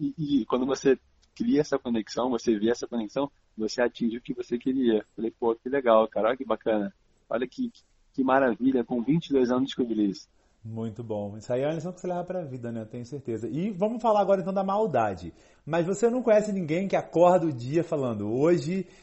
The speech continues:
Speaker 2: eu vou atazanar os juízos de um, hoje eu quero fazer o bancário contar as moedas, hoje eu quero, é, atazanar a moça do caixa, hoje eu quero tratar mal o meu funcionário." Não tem ninguém mais assim, não existe mais isso. Acabou no mundo, Yuri.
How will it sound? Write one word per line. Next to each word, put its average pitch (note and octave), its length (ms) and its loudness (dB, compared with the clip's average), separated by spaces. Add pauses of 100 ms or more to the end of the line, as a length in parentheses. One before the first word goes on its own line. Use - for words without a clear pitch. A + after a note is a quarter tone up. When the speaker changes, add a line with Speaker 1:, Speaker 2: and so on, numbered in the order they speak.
Speaker 2:
eu B2 160 -2
vou C#3 200 4
atazanar E3 640 4
os E3 100 2
juízos D#3+ 340 0
de D3 140 -4
um, B2 300 -2
hoje D#3 240 4
eu E3+ 80 0
quero F3 200 4
fazer D#3+ 260 0
o D#3 60 0
bancário D3+ 440 0
contar D3 340 -4
as C3+ 140 -6
moedas, C#3+ 600 2 (200)
hoje D#3+ 320 4
eu D#3 100 4
quero, D#3 460 6 (180)
é, C#3+ 300 4
atazanar C#3 600 2
a C#3 60 0
moça C#3+ 260 -2
do B2 80 -6
caixa, C#3 720 2
hoje D#3 160 2
eu D3+ 60 -2
quero D3+ 180 0
tratar C3+ 300 0
mal C3+ 240 0
o - 20 -6
meu C3+ 100 -4
funcionário." C3 720 0
Não G3 140 0
tem G#3 180 4
ninguém G3+ 320 2
mais F#3+ 260 0
assim, D3+ 260 -4
não C3+ 100 -6
existe E3+ 380 -4
mais D3+ 200 -4
isso. G#2 140 -8
Acabou D#3 300 -2
no D#3+ 80 -4
mundo, G#2 260 -6
Yuri. F#2 240 -6